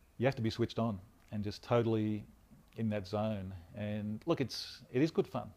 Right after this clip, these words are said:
in, in a strange sort of way. It's, uh, it's exciting because it's, gets the adrenaline going and you really feel like you're, you know, you're, again, present totally in the moment 'cause you have to be.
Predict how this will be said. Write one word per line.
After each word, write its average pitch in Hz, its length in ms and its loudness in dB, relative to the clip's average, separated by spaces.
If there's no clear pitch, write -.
in, 113 260 0
in 110 80 -2
a 104 60 -2
strange 110 400 0
sort 107 120 -2
of 104 40 2
way. 101 220 2
It's, - 340 -8
uh, 104 260 -2
it's 104 140 -8
exciting 123 480 2
because 107 260 -6
it's, - 300 -12
gets 123 160 -2
the 120 100 2
adrenaline 135 380 0
going 110 300 2
and 113 100 2
you 113 60 2
really 120 220 6
feel 120 180 4
like 110 220 4
you're, 110 260 2
you - 20 -10
know, 113 100 0
you're, 107 300 2
again, 117 380 4
present 147 420 4
totally 123 480 6
in 113 80 2
the 110 80 2
moment 107 400 0
'cause 107 140 0
you 107 80 2
have 127 160 2
to 120 60 -6
be. 113 140 0